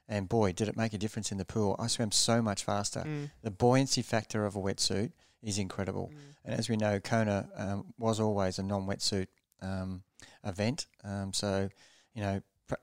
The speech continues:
Speaker 1: you know, you need to practice without a wetsuit as well, obviously.
Speaker 2: Mm. It's not still a non-wetsuit event?
Speaker 1: No, it, it's a non-wetsuit event, event still.
Speaker 2: Is it?
Speaker 1: Yep.
Speaker 2: Oh, I didn't know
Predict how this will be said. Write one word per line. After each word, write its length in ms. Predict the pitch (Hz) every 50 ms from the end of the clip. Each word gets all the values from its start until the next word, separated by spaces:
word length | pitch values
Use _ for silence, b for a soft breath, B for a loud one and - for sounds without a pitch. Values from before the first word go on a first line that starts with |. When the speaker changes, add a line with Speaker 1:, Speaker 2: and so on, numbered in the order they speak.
| _ _ -
Speaker 1:
you 80 | 110 95
know, 80 | 95
you 100 | 98 104
need 220 | 104 110 117 120 -
to 80 | -
practice 360 | - 107 92 - - 95 -
without 220 | - 95 92 98 101
a 60 | 92
wetsuit 360 | 92 - - - 95 90 -
as 120 | 92 92 92
well, 180 | 95 92 90
obviously. 460 | 90 87 92 - - - 90 85 - _ _ -
Speaker 2:
Mm. 200 | 151 147 151 160 160 196 -
It's 180 | 175 - - -
not 300 | - 294 - - - -
still 260 | - - 151 151 151
a 220 | 139 135 139 - - - -
non-wetsuit 440 | - - - 104 - - - -
event? 220 | - - - - - _ _ _ - - _ 110
Speaker 1:
No, 100 | 104 98
it, 240 | - 113 104 -
it's 140 | - - -
a 40 | 98
non-wetsuit 440 | 95 95 92 92 - - - 92 92
event, 240 | 92 95 95 - - _ -
event 280 | 92 90 92 92 - -
still. 240 | - - 98 98 - _ -
Speaker 2:
Is 140 | 247 220 156
it? 100 | - - -
Speaker 1:
Yep. 140 | - 104 - _ _ -
Speaker 2:
Oh, 80 | 262 -
I 80 | -
didn't 180 | - - - -
know 120 | 175 175